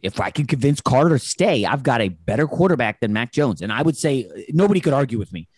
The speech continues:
right now, Derek Carr's a better quarterback than Mac Jones. Mac Jones made all the plays as a game manager. And then what happened down the stretch?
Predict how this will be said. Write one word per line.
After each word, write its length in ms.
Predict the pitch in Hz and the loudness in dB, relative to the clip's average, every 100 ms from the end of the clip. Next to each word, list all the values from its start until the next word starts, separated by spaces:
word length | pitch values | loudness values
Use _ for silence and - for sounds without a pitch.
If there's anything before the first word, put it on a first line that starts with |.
| _ | _
right 160 | 139 123 | 0 2
now, 160 | 113 | 0
Derek 260 | 95 127 101 | 0 0 2
Carr's 200 | 123 107 | 0 0
a 40 | |
better 180 | 95 92 | -2 -2
quarterback 380 | 82 98 87 - | -2 -2 -4 -8
than 100 | 90 | -8
Mac 160 | 85 - | -8 -8
Jones. 260 | 69 - _ - | -10 -12 _ -4
Mac 140 | 143 | 0
Jones 240 | 139 170 135 | 2 4 4
made 140 | 127 | 4
all 180 | 101 113 | 4 2
the 100 | 190 | 2
plays 540 | - 185 165 160 151 - - _ 127 | 2 4 6 4 2 -2 -18 _ -2
as 100 | 123 | 0
a 60 | |
game 300 | 117 127 120 | 2 4 4
manager. 400 | 110 95 76 - _ _ | 4 2 -4 -14 _ _
And 140 | - 113 | -2 2
then 180 | 90 87 | 2 4
what 180 | 151 | 4
happened 280 | 170 143 143 | 4 4 2
down 180 | 120 117 | 2 2
the 60 | 113 | 0
stretch? 380 | 90 - - | -4 -10 -18